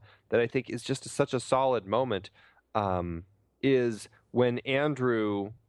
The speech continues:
he, he goes and rob-, tries to rob a, a gas station to steal the money so that he can get the pills for his mom. Um,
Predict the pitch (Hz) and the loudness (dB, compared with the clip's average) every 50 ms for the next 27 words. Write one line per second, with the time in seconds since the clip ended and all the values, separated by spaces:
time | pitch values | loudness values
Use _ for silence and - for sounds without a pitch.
0 | _ _ - - - 127 120 117 110 110 - 101 110 117 104 104 120 117 123 131 | _ _ -20 -8 -4 -2 0 0 0 -2 -4 -4 -4 -4 -2 0 2 2 2 2
1 | 135 123 131 120 110 104 107 104 104 104 104 - - - - 120 113 113 107 - | 0 0 -2 -2 0 2 2 2 2 2 0 -2 -4 -2 0 0 2 0 0 -2
2 | - 101 98 95 95 92 92 95 92 92 87 - 98 92 95 87 90 90 - - | -2 0 0 2 2 0 0 0 -2 -2 -2 -4 -4 -2 -2 0 0 -2 -2 -2
3 | 92 87 82 - 85 85 - 87 - - 113 113 117 117 117 101 92 92 92 92 | -4 -4 -4 -6 -8 -12 -12 -14 -4 0 2 2 2 2 0 0 0 0 0 0
4 | - 92 87 87 90 92 104 92 - 92 90 85 92 87 - - - - - 92 | 0 -2 0 0 -2 -2 -4 -4 -4 -4 -4 -2 -2 -2 -2 -4 -4 -2 0 0
5 | 90 85 - - 90 87 82 80 87 82 82 80 80 80 - - - - - - | 0 0 -4 -4 -4 -4 -4 -2 -2 -2 -2 -2 -4 -6 -10 -18 -20 -20 -20 -20
6 | - - - - 85 82 80 80 78 78 82 | -12 -6 -2 0 0 2 0 0 -2 -6 -8